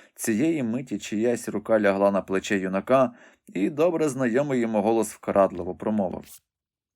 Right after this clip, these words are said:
«Ага, якщо не помиляюся, це ви, мій юний друг. Радий вас бачити». Дік Сент обернувся. Перед ним стояв Гарріс. «Де місіс Уелдон?» закричав Дік, навалюючись на американця.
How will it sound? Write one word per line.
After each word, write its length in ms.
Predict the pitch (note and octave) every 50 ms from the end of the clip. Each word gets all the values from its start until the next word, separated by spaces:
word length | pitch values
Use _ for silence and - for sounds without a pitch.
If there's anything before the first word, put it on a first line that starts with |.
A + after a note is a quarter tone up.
| _ _ _ _ _ _ _ _ -
«Ага, 680 | G2 A2 B2 B2 B2+ B2+ B2 A2+ G2+ F2 D#2+ - - _ _ _ _ -
якщо 360 | G#2 G#2 - - - E3+ D#3+
не 100 | D#3+ C3
помиляюся, 720 | - D3 C#3+ C#3+ C#3 C#3+ D#3+ E3+ D#3+ D3+ C3+ - - A#2+
це 220 | A2 - - B2+ D3+
ви, 220 | G#3+ - G4 G#2+
мій 200 | G#2 G2 G2+ G2
юний 320 | G2 F#2+ G2+ G2 G2 G2+
друг. 320 | - - - E2+ F#2 - _ _ _ -
Радий 440 | G2 G2 F#2 F#2+ F#2 F#2 F#2 G#2 A2+
вас 180 | C3+ G3 A3
бачити». 540 | C4+ D#4 G3 F3 E3+ - F3 E3+ - D#3+ - - _ _ _ _ -
Дік 320 | F#2+ E2 G2 C#3 C#3+ -
Сент 300 | - - B2+ C3 B2 - -
обернувся. 640 | A2+ G#2+ G2 G2+ F#2+ F#2 F#2 F2+ F#2 - - - _ _ _ _ _ _ _ -
Перед 320 | - G#2 G2 G2 F2+ -
ним 200 | G#2 B2 C#3+ C#3
стояв 440 | - - - A2 G2+ G#2 G#2+ G2+ F2+
Гарріс. 520 | E2 D2+ D2 D#2 - - C#2+ C#2+ - - _ _ _ _ _ _ -
«Де 220 | G2+ - C3 C3+
місіс 360 | D3+ E3 D#3 - F3 D#3+ - F#3
Уелдон?» 400 | F3+ G3 G3 F3 D#3 C#3+ C3+ A#2+
закричав 460 | A#2+ A#2+ - A#2+ A#2 - C3 A#2+ A2
Дік, 220 | A2 B2 A#2+ -
навалюючись 520 | A2+ A#2 A#2+ A2+ G#2+ G#2+ G#2 - G#2 - -
на 80 | G#2+
американця. 580 | G#2+ G#2+ A2 G#2 - G#2 F2+ F2+ - - -